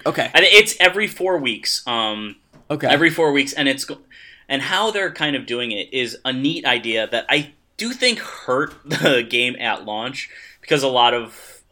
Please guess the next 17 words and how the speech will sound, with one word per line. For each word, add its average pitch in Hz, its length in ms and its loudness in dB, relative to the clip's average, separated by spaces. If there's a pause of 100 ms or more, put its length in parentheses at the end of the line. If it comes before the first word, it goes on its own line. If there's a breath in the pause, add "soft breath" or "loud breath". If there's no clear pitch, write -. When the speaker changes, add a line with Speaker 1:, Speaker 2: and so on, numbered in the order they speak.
Speaker 2:
what 117 280 -6
people 117 240 -10
were 120 140 -4
expecting 120 520 -4
from 151 200 -10
World 156 180 -4
War 147 140 -2
Two 156 260 -6
is 107 180 -12
not 107 360 -8
in 104 120 -12
the - 100 -20
game 113 300 -8
yet. 139 300 -4 (640 loud breath)
But 131 260 4
Speaker 1:
Yeah. - 40 -16
Speaker 2:
basically, 170 800 2